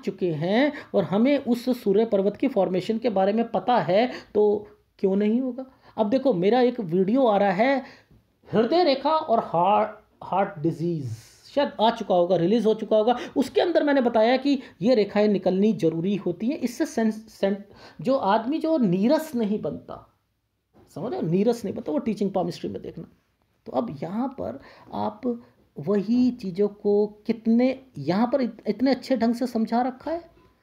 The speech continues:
चीज़ें वही हैं, चीज़ें वही हैं।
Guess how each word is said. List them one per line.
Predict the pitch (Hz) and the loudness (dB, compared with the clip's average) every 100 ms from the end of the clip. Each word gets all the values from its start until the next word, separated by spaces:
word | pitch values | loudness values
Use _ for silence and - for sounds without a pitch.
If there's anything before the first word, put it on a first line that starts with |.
| _ _ | _ _
चीज़ें | 190 220 | -4 0
वही | 262 277 302 | 0 2 0
हैं, | 339 277 - - - - _ _ _ _ _ - - _ _ | -2 -6 -10 -18 -20 -20 _ _ _ _ _ -20 -20 _ _
चीज़ें | 220 277 | -4 -2
वही | 294 294 | -2 -4
हैं। | 285 - - | -8 -16 -20